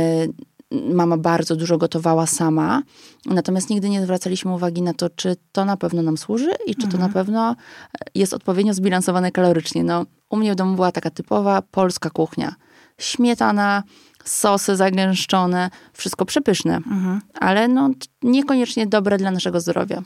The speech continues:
Speaker 2: I mama chodziła na te diety, bo jakby chcę ten wzorzec wyłapać. Mama chodziła na diety kiedy? Kiedy zaczynała się, nie wiem, nie dopinać w spodnie albo szło lato?
Speaker 1: E,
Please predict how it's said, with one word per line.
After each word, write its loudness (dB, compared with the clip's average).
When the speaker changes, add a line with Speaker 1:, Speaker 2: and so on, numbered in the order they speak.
Speaker 2:
I -4
mama 2
chodziła 0
na 0
te -2
diety, -2
bo 0
jakby 0
chcę -4
ten -2
wzorzec -2
wyłapać. -2
Mama 0
chodziła 0
na 0
diety -4
kiedy? -6
Kiedy -8
zaczynała -4
się, -4
nie -6
wiem, -6
nie -6
dopinać -6
w -4
spodnie 0
albo -4
szło -2
lato? 2
Speaker 1:
E, 2